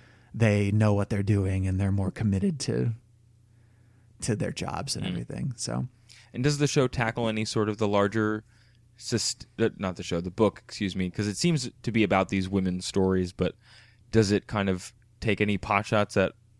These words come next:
Speaker 2: or how does it take potshots at the larger systemic issues or, or corruption or anything like that? Does it concern itself with that?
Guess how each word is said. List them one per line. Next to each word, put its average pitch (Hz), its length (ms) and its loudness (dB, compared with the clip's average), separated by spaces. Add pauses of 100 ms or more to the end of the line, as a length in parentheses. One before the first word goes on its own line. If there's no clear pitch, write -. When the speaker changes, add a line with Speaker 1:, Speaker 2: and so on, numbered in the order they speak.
(720)
Speaker 2:
or 95 140 0
how 104 300 4
does 92 160 2
it 95 100 -2
take 92 180 -2
potshots 95 580 0
at - 160 -6
the 92 120 -2
larger 92 640 2 (420)
systemic 87 760 -4
issues 87 480 -6
or, 80 300 -4
or - 280 -10
corruption 87 720 -6
or 55 300 -14 (600)
anything - 360 -8
like - 220 -10
that? - 260 -10 (140)
Does 104 180 -8
it 90 160 -2 (520)
concern 98 400 -2
itself 98 300 0
with 101 120 -4
that? 101 240 0